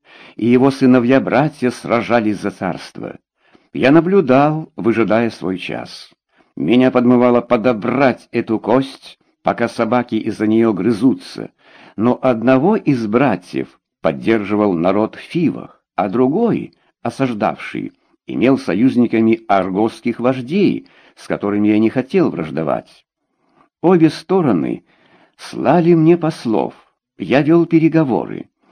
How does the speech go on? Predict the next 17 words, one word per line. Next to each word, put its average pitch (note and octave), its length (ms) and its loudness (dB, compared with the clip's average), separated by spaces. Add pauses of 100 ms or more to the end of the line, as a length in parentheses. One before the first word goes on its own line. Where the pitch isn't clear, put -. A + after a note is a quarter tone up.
(160)
а B2+ 140 2
тем D3+ 240 4
временем A2 680 0 (360)
спросил A2+ 580 -4
оракула, D3 720 -4 (400)
и B2 140 2
знамения F#3+ 840 2
оказались D#3+ 760 -2
плохими A2 540 -2
для F2+ 200 -2
обоих. C2+ 500 -6 (520)
Через G#2+ 360 -2
месяц C3 640 0
они A2+ 360 0
убили A2 520 2
друг F#2+ 260 -4
друга, E2 560 -4